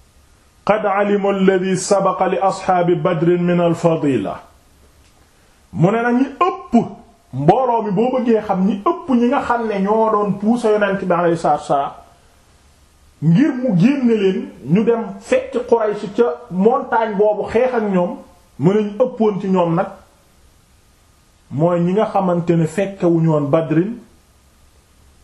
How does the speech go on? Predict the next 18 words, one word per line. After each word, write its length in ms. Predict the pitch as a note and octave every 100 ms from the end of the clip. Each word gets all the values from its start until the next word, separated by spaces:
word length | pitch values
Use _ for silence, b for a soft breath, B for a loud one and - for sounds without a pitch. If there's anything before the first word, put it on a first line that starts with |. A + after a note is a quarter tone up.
| _
léegi 400 | G2+ C#3+ F#3 F3+
nag 220 | F3 F#3+ D#3+
ñu 160 | E3+
bëggoon 480 | D#3 G3+ D#3+ F#3+ F#3
a 60 | E3+
dabu 280 | F#3 F3 G3+ - - - _ _ _ _ _ _ _
li 180 | B2+ E3+
nga 120 | G3+
xamante 480 | G3 G3 F#3+ F3 E3+ F3
ni 220 | E3+ F3+ - - _ _ A#2+
ginnaaw 460 | F3 G#3+ G#3+ G3+ F3+
bi 80 |
ñu 180 | E4+ F#4+ - -
xamee 500 | F#4+ G#4+ E4+ - - - _ _ _ _ _ _ _ _ _ _ _ -
ñi 140 | A2 D#3+
fekke 320 | F#3+ F3+ -
woon 260 | E3 D#3 C#3+
Badar, 320 | C#3+ D3 C#3+